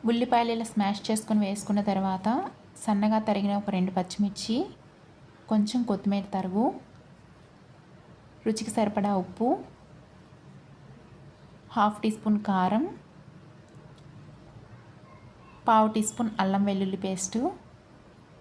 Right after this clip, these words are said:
ఒక కప్పు శనగపిండి వేసుకొని మొత్తం ఒకసారి బాగా కలుపుకోండి. పకోడీ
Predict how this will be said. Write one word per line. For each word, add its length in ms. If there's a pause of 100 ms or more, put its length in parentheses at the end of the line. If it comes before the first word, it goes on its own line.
(2750)
ఒక 200
కప్పు 320
శనగపిండి 640
వేసుకొని 460 (220)
మొత్తం 340
ఒకసారి 380
బాగా 280
కలుపుకోండి. 600 (1040)
పకోడీ 360